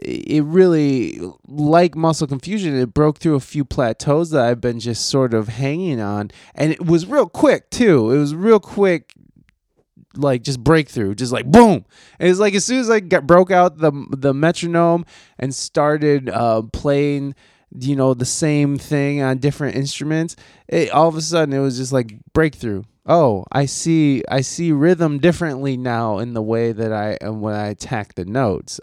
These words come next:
Oh, I get it. You know, I get what these, how these, uh, different swinging motions and swinging, uh, playing styles in jazz, how that makes all the difference,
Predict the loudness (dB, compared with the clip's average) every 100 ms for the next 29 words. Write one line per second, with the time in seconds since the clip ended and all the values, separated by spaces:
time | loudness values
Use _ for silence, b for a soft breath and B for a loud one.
0 | -4 0 0 0 -2 -4 -6 -4 -2 0
1 | -2 -4 -8 -8 -6 -6 -6 -4 -4 -4
2 | -6 -6 -10 -10 -14 b b b b b
3 | b -14 -4 -2 -2 -4 -4 -4 -4 -4
4 | -4 -8 b b b -6 -4 -6 -6 -6
5 | -4 -4 -4 -4 -2 0 0 -2 -6 -6
6 | -4 -6 -6 -6 -6 -4 -6 -8 -10 -8
7 | -8 -8 -8 -6 -4 -4 -8 -6 -4 -2
8 | -2 -4 -6 -12 -10 -6 -2 -2 -2 -4
9 | -4 -4 -4 -2 -2 -4 -6 -6 -4 -4
10 | -4 -4 -2 -4 -4 -10